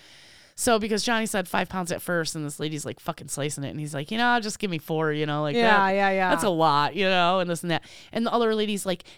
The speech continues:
Speaker 1: "Don't listen to her. You can put it in the freezer. Get <laughs> five pounds if you want." <laughs> You know?
Speaker 2: That's awesome.
Speaker 1: He's like, "I, like, cleared out their whole counter." <laughs>
Speaker 2: Yeah, for three bucks a pound.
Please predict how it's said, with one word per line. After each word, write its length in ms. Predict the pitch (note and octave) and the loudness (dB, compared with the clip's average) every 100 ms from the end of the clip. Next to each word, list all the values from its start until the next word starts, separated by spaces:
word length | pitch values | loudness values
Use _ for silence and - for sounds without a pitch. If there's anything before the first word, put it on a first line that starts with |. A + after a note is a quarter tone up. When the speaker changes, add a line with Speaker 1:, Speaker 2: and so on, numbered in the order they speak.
| - | -8
Speaker 1:
"Don't 220 | B3+ B3+ | -8 -6
listen 300 | C#3 C#3 C#3+ | -6 -6 -4
to 80 | C#3 | -6
her. 200 | C#3 C3+ | -4 -4
You 160 | E3+ G3+ | -2 -4
can 140 | D4+ | -6
put 220 | - A3+ | -6 -4
it 100 | A3+ | -4
in 140 | E3+ C3 | -4 -6
the 80 | |
freezer. 640 | B2 - B2+ C3 D3+ - E2 F3 | -10 -10 -6 -4 -4 -6 -4 -2
Get 180 | G3 | -2
<laughs> 140 | - - | -4 -2
five 260 | C#3+ D#3 - | 0 0 -4
pounds 400 | - C3+ C#3+ D3 | -6 -4 -4 -6
if 140 | - | -4
you 100 | E3+ | -2
want." 200 | E3+ - - | -2 -6 -10
<laughs> 100 | - | -12
You 60 | - - | -16 -16
know? 80 | - - - - - - _ - | -16 -18 -20 -20 -20 -20 _ -16
Speaker 2:
That's 40 | |
awesome. 460 | G3 F3 - F#3+ F#3+ | -8 -6 -6 -6 -2
Speaker 1:
He's 160 | C#4+ | 0
like, 160 | C4 C4+ | 0 0
"I, 120 | - G#3+ | -2 0
like, 280 | B3+ - | -2 -4
cleared 440 | - - E3 D#3+ D3+ | -12 -8 -4 -2 -2
out 280 | B2+ D3 F3+ | -2 -2 -6
their 220 | C3+ B2+ - _ _ | -8 -8 -14 _ _
whole 360 | _ - B2+ D3+ - | _ -10 -8 -6 -2
counter." 580 | A3+ C3 G#3 - D4+ - | -2 0 0 2 2 4
<laughs> 40 | C#4+ - C4 - B3 - - | 2 2 -2 -4 -6 -6 -8
Speaker 2:
Yeah, 260 | D4 G#4 A3 | -8 -4 -4
for 120 | F3+ | -4
three 220 | - A3 | -4 -4
bucks 240 | G#3 A3 F#3 | -2 -6 -6
a 60 | |
pound. 460 | F3 B3 D4+ G#3+ | -8 -8 -6 -6